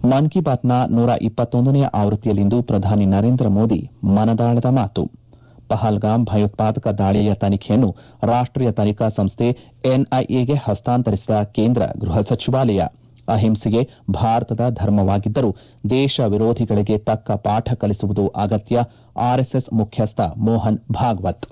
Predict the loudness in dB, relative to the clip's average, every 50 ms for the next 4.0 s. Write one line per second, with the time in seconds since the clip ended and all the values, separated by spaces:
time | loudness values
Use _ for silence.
0 | -20 -20 -20 -20 -20 -20 -20 -20 -20 -20 -20 -20 -20 -20 -20 -20 -20 -20 -20 -20
1 | -20 -20 -20 -12 -4 -2 0 2 2 2 0 -2 -4 -4 0 0 0 0 0 0
2 | -2 -4 -6 -16 -8 -4 -2 -2 -2 -4 -6 -4 -2 0 0 -2 -2 -8 -16 -20
3 | -20 -16 -8 -4 0 0 2 2 2 2 2 2 0 0 -2 -2 -2 -4 -2